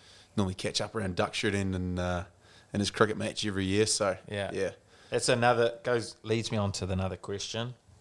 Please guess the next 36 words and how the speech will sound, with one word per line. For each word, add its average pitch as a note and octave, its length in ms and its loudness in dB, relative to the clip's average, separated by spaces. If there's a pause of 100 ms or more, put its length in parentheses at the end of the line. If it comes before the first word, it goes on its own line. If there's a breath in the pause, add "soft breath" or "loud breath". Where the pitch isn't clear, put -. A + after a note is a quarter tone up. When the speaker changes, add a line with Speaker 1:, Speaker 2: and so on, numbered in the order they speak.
(280)
Speaker 2:
Best - 540 4
duck - 260 6
shooting G#2 360 6
experience? G2 760 0 (560)
It's - 380 -16
a - 40 -12
good G2 140 -8
question, - 340 -8
actually. - 300 -14 (960 loud breath)
Speaker 1:
Well, G#2+ 340 6
w-, E3 160 -6 (240)
where A#2+ 200 6
we A2 500 2
do G#2+ 140 0
our G2+ 80 -4
duck G2 240 -6
shooting, F#2+ 400 0
it's F#2+ 120 0
sort G2+ 240 4
of, F#2 160 4
uh, F#2 380 6 (100)
there's F#2 160 -2
a G2 40 4
group G#2 260 6
of F#2+ 180 -2
about - 180 -2
twenty G2 640 -2 (100)
blokes - 460 -2
get - 240 -8
down F#2+ 240 -6
every F#2 220 -10
year. F#2+ 180 -8
It's - 120 -8
been A2 160 0
going A#2 220 10
for F#2+ 240 -2